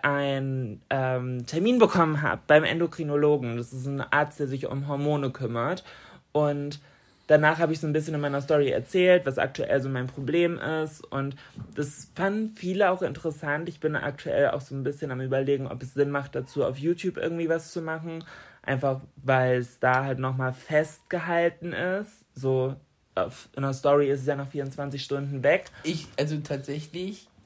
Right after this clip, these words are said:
Speaker 2: ich persönlich finde es extrem interessant, das ganze Thema.
Speaker 1: Ja.
Speaker 2: Weil nicht nur du,
Speaker 1: Ich hatte
Speaker 2: sondern
Speaker 1: halt
Speaker 2: auch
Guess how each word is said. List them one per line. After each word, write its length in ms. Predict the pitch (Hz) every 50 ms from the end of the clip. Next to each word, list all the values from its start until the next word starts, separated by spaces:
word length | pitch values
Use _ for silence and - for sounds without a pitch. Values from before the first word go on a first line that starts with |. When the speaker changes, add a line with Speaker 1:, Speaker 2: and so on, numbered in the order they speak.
| _ -
Speaker 2:
ich 360 | - 175 160 - - - - - _ _ _ -
persönlich 600 | - 139 135 135 127 131 139 139 139 151 156 151
finde 240 | - 156 151 147 143
es 180 | 135 131 - _ _ _ _
extrem 760 | - 127 131 131 - - - - - - - 156 151 143 - -
interessant, 720 | 98 98 95 - - 90 - - - 87 85 82 82 - - _ _ _ _ _ _ _ _ _ _ _ _ _ _ _
das 200 | - 117 113 -
ganze 380 | - 117 110 110 110 - 101 95
Thema. 520 | - - 104 98 92 92 85 82 82 82 - _ _ _ _ - - - - - - - _ _ _ _ _ _ _ -
Speaker 1:
Ja. 360 | - 151 151 143 135 120 123 123
Speaker 2:
Weil 240 | 127 131 135 127 127
nicht 300 | 127 139 151 151 151 151
nur 180 | 139 135 135
du, 380 | 131 113 - 139 156 175 190 190
Speaker 1:
Ich 120 | 165 -
hatte 120 | 190 196 156
Speaker 2:
sondern 80 | 156 202 185 -
Speaker 1:
halt 60 | -
Speaker 2:
auch 240 | - 139 151 151